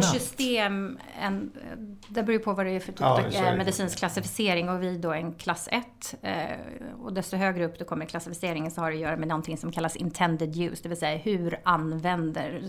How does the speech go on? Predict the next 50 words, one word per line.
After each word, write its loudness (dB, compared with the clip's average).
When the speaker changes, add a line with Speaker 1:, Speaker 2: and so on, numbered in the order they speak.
Speaker 2:
din -2
medicinska -4
apparat. -4
Är 4
det 6
så 4
att 0
kommer 8
du 8
närmare 8
till 0
diagnos 8
så 4
har 8
du 4
en 0
högre 2
klassificering -2
och -2
då -6
är -4
det -6
svårare -4
att -8
bli -8
godkänd -4
utav -10
F -14
D -4
A. -6
Men, 12
ehm, 6
absolut, 4
det 4
tog 2
oss 0
tid 2
att, 0
eh, -2
och 8
i 8
början 8
så 0
gick 4
ju 6
vi 2
och -4
knackade -2
dörr 2
själva. 2